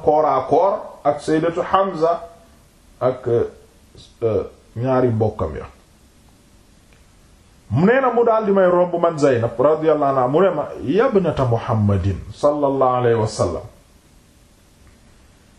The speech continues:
Ne ma, "Yow doomi Muhammad sallallahu alayhi wa sallam, Seydina Muhammad alayhi salaatu wa salaam.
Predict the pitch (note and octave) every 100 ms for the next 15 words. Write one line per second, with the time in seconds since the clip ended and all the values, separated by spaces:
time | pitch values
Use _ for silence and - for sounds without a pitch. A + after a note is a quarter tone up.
0 | _ _ A2+ F#3+ A#3 A#3 A3 G3+ - C3+
1 | G3 A3+ C4+ C#4 - - - _ _ _
2 | _ _ _ _ _ _ _ _ _ _
3 | _ _ _ _ _ _ _ _ - C3+
4 | G3 G#3+ G3 E3+ D3 - - _ - B2+
5 | C#3 C3 B2 A#2+ - B2 B2+ A2+ G#2+ F#2
6 | E2 D#2+ - - C2+ - - - - -
7 | _ _ _ _ - - A#2+ A#2+ A#2 G#2
8 | G2 - D#2+ C2+ - _ _ - F#2 A#2
9 | A#2 G#2 G2+ F2 - B1+ - -